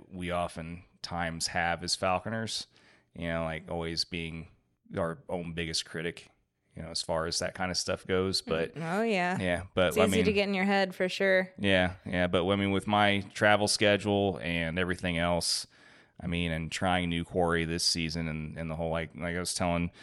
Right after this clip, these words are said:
Speaker 1: Joe, this is the first season that I've actually really committed to trying, you know, uh, predominantly squirrels and stuff. And so,
Speaker 2: Ah,
Speaker 1: you know,
Speaker 2: with a red tail?
Speaker 1: Yeah, with a red tail. And it's been, like I said,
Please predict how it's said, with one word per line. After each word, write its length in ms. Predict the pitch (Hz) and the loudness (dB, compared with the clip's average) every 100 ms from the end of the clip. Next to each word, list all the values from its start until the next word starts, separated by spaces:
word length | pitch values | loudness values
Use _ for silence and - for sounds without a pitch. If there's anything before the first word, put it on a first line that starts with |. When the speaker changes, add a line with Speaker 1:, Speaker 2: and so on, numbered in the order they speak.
| - - | -20 -6
Speaker 1:
Joe, 160 | - 101 | 4 6
this 120 | 117 | 6
is 60 | |
the 80 | 104 | 2
first 280 | 92 107 - | 2 2 4
season 300 | 95 87 87 | 2 0 0
that 80 | 85 | 0
I've 120 | 87 | 2
actually 580 | 87 85 - 82 80 80 _ _ _ _ | 2 2 0 0 -2 -6 _ _ _ _
really 360 | 95 95 92 87 | -4 0 0 -4
committed 520 | - 90 87 87 80 | -2 0 2 0 -2
to 80 | 87 | -6
trying, 600 | - 90 85 85 82 82 _ _ _ _ _ | -2 0 0 0 -2 -6 _ _ _ _ _
you 120 | 78 | -2
know, 180 | 80 76 | 0 0
uh, 220 | 76 71 67 - - | 0 -2 -6 -12 -8
predominantly 480 | 92 87 90 80 | 0 2 2 -2
squirrels 680 | 82 - 92 90 87 87 - | -4 0 2 2 0 -2 -6
and 140 | 85 85 | -6 -2
stuff. 540 | - 85 85 82 - | 0 4 2 0 -4
And 220 | - 190 190 | -2 0 2
so, 140 | 220 | 2
Speaker 2:
Ah, 460 | 262 269 254 214 196 | 0 0 0 0 2
Speaker 1:
you 60 | 190 | 2
know, 40 | |
Speaker 2:
with 120 | 190 | 2
a 80 | 202 | 4
red 200 | 196 196 | 2 2
tail? 220 | - 220 | 4 4
Speaker 1:
Yeah, 140 | 202 85 | 6 4
with 120 | 82 | 0
a 60 | 85 | 0
red 200 | 85 85 | 0 0
tail. 380 | 92 87 87 87 | 2 2 4 2
And 100 | 90 | 0
it's 120 | - | -2
been, 420 | - 90 90 87 87 | 0 0 0 -2 0
like 140 | 98 | 0
I 40 | |
said, 480 | 87 - 85 85 82 | 2 0 0 -2 -8